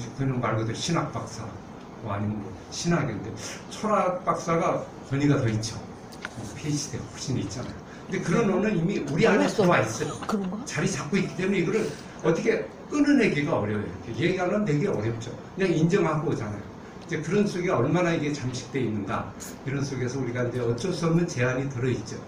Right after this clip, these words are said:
Speaker 1: 이제 그러니까 그래도, 어, 원래로 돌아가는 건 성경에서 나온 부분들을 찾아가는 어떤 민족에서 좀 이제 연구한 부분이고,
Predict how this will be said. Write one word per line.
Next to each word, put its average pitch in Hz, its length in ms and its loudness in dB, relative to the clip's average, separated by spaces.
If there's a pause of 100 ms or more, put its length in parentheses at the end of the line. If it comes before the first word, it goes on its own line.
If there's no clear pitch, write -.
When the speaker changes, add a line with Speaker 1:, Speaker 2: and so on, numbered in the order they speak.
(320)
Speaker 1:
이제 117 220 -8
그러니까 143 380 -4 (400)
그래도, 190 480 4 (500)
어, 120 300 -6
원래로 208 500 8
돌아가는 143 420 2
건 165 80 0
성경에서 226 640 4
나온 110 400 0
부분들을 135 640 -2 (300)
찾아가는 127 540 -2
어떤 117 360 -4
민족에서 117 600 -2
좀 170 160 0
이제 147 240 4
연구한 117 380 2
부분이고, 104 400 -4